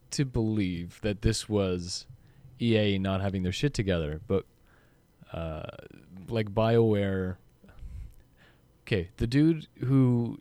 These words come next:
does a bunch of investigation on netcode to kinda determine, I wish I had the guy's name offhand. I didn't realize this was gonna come up, but he's done breakdowns of things like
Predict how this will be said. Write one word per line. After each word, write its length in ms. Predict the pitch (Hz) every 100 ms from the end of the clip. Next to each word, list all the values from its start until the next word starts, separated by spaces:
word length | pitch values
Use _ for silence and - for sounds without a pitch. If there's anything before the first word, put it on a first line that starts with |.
| _ _ _ _ 117
does 220 | 117 123 120
a 40 |
bunch 260 | 110 113 -
of 60 |
investigation 720 | 107 98 101 107 95 98 101
on 140 | 92 87
netcode 640 | 90 - 101 95 92 87 90 - - - _ _ _ _
to 520 | - 98 92 90 85 - _ _ - - - 98
kinda 240 | 104 95
determine, 920 | 90 87 - 92 90 85 82 78 76 - _ - - - - - - - - - 87
I 120 | 101 _ - -
wish 300 | 113 127 -
I 100 | 107 104
had 180 | 110
the 60 | 107
guy's 240 | 98 92
name 180 | 98 95
offhand. 420 | 87 - 92 80 92
I 80 | 92
didn't 260 | 92 85 _ -
realize 380 | 98 92 87
this 140 | 92 92
was 100 | 90
gonna 160 | 87
come 140 | 82 82
up, 100 | 82 - - - -
but 100 | 110
he's 180 | 120 117
done 360 | 139 143 127 -
breakdowns 640 | 117 123 127 113 104 98 -
of 640 | 92 92 90 87 92 - _ _ _ _ _ -
things 440 | - - 101 95 92
like 360 | 90 87 -